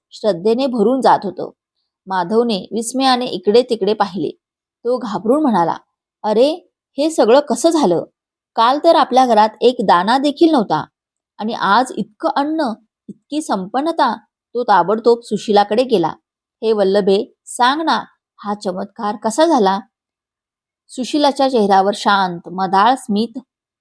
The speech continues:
होतं. ती म्हणाली, स्वामी, हे कुठल्याही मनुष्याचं कार्य नाही. हा त्या दिव्याचा प्रसाद आहे,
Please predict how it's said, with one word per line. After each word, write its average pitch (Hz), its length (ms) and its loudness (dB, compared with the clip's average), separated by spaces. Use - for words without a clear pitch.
होतं. 202 340 -4
ती - 320 -14
म्हणाली, 208 540 -4
स्वामी, 208 480 0
हे 240 60 -4
कुठल्याही 233 540 0
मनुष्याचं 233 560 0
कार्य 226 280 0
नाही. 190 320 -8
हा 247 100 2
त्या 262 200 0
दिव्याचा 202 460 2
प्रसाद 240 420 2
आहे, 202 320 -6